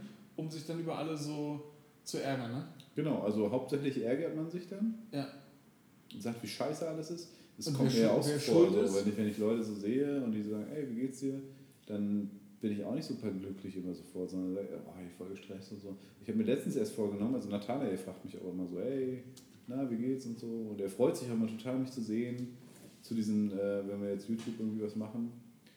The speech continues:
Speaker 2: Und für mich ist es ganz oft auch eine Belastung für ihn auch, weil er einfach auch viel arbeitet, aber er hat doch noch ein ganz anderes Mindset. Er freut sich, er nimmt sich Zeit, n-, ganz bewusst Zeit dafür und ist dann nicht so gefühlt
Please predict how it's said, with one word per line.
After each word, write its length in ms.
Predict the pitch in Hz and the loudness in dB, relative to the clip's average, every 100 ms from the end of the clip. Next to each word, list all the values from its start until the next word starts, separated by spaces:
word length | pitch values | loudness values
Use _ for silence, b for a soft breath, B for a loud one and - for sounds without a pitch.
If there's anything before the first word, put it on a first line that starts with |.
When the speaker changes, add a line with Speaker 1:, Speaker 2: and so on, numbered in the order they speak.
| B B - | B B -14
Speaker 2:
Und 80 | |
für 80 | - | 0
mich 140 | 120 120 | 0 0
ist 100 | - | -2
es 40 | |
ganz 160 | 113 110 | -2 -2
oft 160 | - | -2
auch 60 | 113 | -2
eine 100 | 107 | 0
Belastung 420 | 101 107 107 120 | 0 -2 -2 -4
für 120 | - | 0
ihn 140 | 110 107 | 0 0
auch, 260 | 190 - | -2 0
weil 140 | 98 95 | 0 0
er 120 | 95 | 0
einfach 220 | 95 98 | -2 -4
auch 120 | - | -4
viel 240 | - - 110 | -4 -4 -2
arbeitet, 340 | 131 131 98 | 0 2 2
aber 140 | 95 101 | 0 0
er 60 | |
hat 140 | 107 104 | 0 -2
doch 160 | 120 | -6
noch 120 | 143 131 | -4 -4
ein 100 | 113 | -2
ganz 240 | 120 139 | -2 -4
anderes 300 | - 127 117 | -4 -4 -2
Mindset. 580 | 110 123 151 - - - B B B B | -2 -2 -2 -2 -2 -4 B B B B
Er 80 | 104 | -14
freut 360 | - 127 143 156 | -4 0 0 0
sich, 260 | 139 - - - | -8 -10 -18 -6
er 120 | 110 | 2
nimmt 220 | 113 - | 2 2
sich 220 | - 101 - | -2 -10 -10
Zeit, 380 | - 131 165 151 | -6 -4 -4 -6
n-, 260 | 139 131 123 | -6 -4 -4
ganz 200 | 113 131 | -2 -2
bewusst 420 | 131 117 151 - | -4 -4 -4 -6
Zeit 260 | - 135 143 | -6 -6 -4
dafür 400 | 135 - 143 147 B B B B B - | -6 -2 -2 -2 B B B B B -10
und 220 | 113 110 | 0 0
ist 160 | 113 - | 0 2
dann 100 | 117 | 4
nicht 140 | 117 | 4
so 480 | - 120 117 113 - | 2 2 4 4 2
gefühlt 520 | - 113 - 135 131 | -4 -6 2 2 2